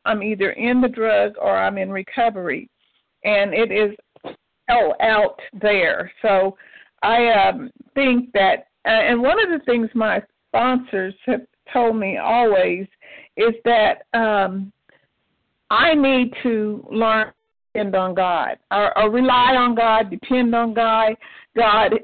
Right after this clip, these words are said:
God is my default. And if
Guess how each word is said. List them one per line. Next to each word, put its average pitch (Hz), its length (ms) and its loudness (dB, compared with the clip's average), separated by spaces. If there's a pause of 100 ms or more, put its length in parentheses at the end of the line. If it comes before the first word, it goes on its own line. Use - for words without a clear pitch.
(220)
God 240 240 2
is 254 160 0
my 233 200 0
default. 226 680 -2 (460)
And 226 160 0
if 233 120 0